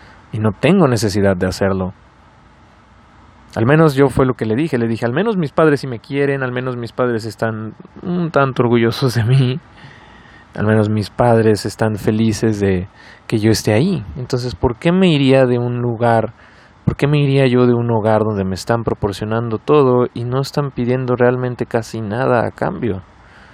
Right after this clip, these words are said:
Digo, lo único que me estarían pidiendo es que sea un buen hijo, pero bueno,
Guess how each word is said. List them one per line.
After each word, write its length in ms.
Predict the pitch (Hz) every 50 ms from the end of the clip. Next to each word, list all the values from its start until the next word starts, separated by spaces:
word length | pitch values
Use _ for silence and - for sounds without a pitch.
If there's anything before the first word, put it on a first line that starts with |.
| - - - - - - - - - - _ -
Digo, 220 | 123 127 123 120
lo 120 | 120 117
único 260 | 120 120 123 117 123 110
que 120 | - -
me 120 | 117 110
estarían 320 | 104 - - 110 110 113 110
pidiendo 320 | 101 113 110 110 104 101
es 80 | 98 -
que 120 | - 101
sea 140 | - - 104
un 120 | 104 98
buen 160 | 90 90 90 98
hijo, 280 | 101 95 - - - -
pero 180 | - 78 82 85
bueno, 300 | 85 85 80 85 82